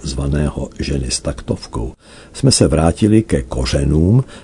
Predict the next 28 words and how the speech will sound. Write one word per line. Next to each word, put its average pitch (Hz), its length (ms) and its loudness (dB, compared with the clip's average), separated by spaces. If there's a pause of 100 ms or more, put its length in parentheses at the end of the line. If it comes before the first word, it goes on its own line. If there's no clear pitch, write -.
(100)
příběhem 127 540 6
dirigující 101 760 4
pedagožky 73 880 -2
Nadie 65 340 -2
Boulanger. 62 720 -4 (720)
Minulosti 87 720 4
jsme 73 260 -2
se - 140 0
dotkli 71 380 0
i - 160 0
vyprávěním 73 840 2
o 71 120 -2
naší 71 440 -2
komponující 80 800 0
dirigentce 82 720 2 (280)
Vitce - 360 0
Kaprálové. - 800 0 (540)
A - 80 -2
zmínka 85 600 4 (220)
o - 120 -6
české - 400 -2
provenienci 71 840 4 (400)
padla 120 280 6
rovněž 107 400 4
v - 120 -6
souvislosti 101 680 2
s - 80 0
pořadem 95 520 4